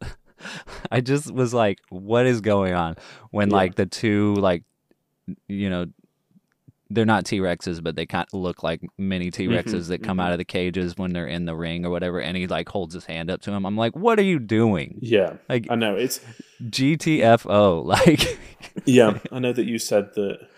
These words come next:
Speaker 2: with the first one, there's not a lot of guns, and I think it's because the filmmakers realised that these are dinosaurs, like, that wouldn't have been taken down by guns.
Speaker 1: Yeah.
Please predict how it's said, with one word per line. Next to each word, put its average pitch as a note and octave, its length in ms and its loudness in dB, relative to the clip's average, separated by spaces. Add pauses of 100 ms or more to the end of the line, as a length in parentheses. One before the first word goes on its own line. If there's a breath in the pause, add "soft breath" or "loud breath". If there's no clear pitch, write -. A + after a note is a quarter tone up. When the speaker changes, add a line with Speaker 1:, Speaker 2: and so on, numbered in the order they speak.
(120)
Speaker 2:
with B2 120 0
the A2+ 80 0
first G#2 340 0
one, F#2+ 180 -2
there's F#2+ 160 -8
not G#2+ 140 -4
a - 20 -6
lot G2 140 -4
of G2 100 -12
guns, F#2 480 -4 (220 soft breath)
and A2+ 100 0
I - 20 0
think A#2+ 200 0
it's A2+ 100 -6
because G#2+ 320 -8
the G#2+ 80 -4
filmmakers G2 540 -4
realised F#2+ 500 -2
that F#2 240 -2 (320)
these G#2+ 240 0
are G#2+ 60 -6
dinosaurs, F#2 800 -4 (1300)
like, F#2+ 240 -2
that G2 160 -2
wouldn't G2 340 -6
have G2 140 -14
been F#2+ 160 -10
taken F#2+ 320 -6
down F2 240 -8
by E2+ 140 -16
guns. E2 420 -14 (320)
Speaker 1:
Yeah. G2 240 -4